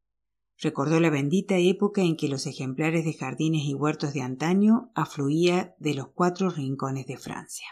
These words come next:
Después de haber saqueado la totalidad de sitios de venta por internet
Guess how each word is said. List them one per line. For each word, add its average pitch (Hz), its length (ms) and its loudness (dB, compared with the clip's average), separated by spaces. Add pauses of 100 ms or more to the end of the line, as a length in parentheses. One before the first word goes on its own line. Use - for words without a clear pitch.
(2750)
Después 165 320 4
de 180 80 8
haber 170 220 4
saqueado 175 480 2
la 175 160 2
totalidad 147 540 0
de 165 100 2
sitios 170 360 0
de 156 100 2
venta 170 420 0
por 151 140 0
internet 147 680 0